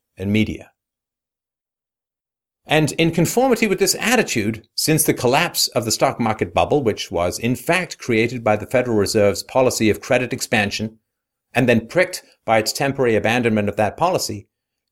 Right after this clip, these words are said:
government prosecutors have adopted what appears to be a particularly vengeful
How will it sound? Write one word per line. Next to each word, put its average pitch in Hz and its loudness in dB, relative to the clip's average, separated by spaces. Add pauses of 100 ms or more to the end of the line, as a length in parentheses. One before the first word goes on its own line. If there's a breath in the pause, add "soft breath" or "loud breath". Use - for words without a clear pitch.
government 147 2
prosecutors 131 0
have 117 -2
adopted 107 -2
what 107 2
appears 196 -2
to - -12
be 92 -4 (240)
a 131 2
particularly 139 0
vengeful 135 -2